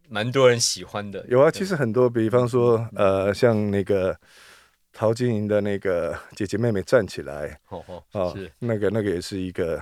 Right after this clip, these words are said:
Speaker 1: 嗯哼。
Speaker 2: 一个很，很，很意外突然红的<laughs> 一首歌。
Speaker 1: <laughs> 是。
Speaker 2: 啊，那个任贤齐有，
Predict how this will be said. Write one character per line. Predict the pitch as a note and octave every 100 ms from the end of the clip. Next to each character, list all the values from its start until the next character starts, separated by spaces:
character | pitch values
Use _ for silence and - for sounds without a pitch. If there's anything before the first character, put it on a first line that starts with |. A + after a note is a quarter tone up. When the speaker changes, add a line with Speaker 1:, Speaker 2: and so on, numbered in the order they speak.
| -
Speaker 1:
嗯 | E2
哼。 | F2+ F#2 _ _ _ -
Speaker 2:
一 | G2+
个 | F#2 F2+ D#2+ D2+ D2 _ _ _ _ _
很， | F2 E2 D2+ -
很， | F#2 D#2+ D#2+ D2 B1 C#2 - _ _ _ - - _ _ _
很 | G2 -
意 | C#3+
外 | C3+ C3 A2
突 | C3+
然 | G2+
红 | G2 F#2 F#2
的 | G#2+ - F3
<laughs> | D3 C#3+
一 | D3+
首 | C3+ A2
歌。 | - A#2+ A2 - -
Speaker 1:
<laughs> | - -
是。 | -
Speaker 2:
啊， | A2 G#2+ G2+ F#2 -
那 | A2+ A2+
个 | G#2 A2 G#2+
任 | A#2+ B2+
贤 | A2+
齐 | G#2+ G#2+
有， | G2+ G2 F#2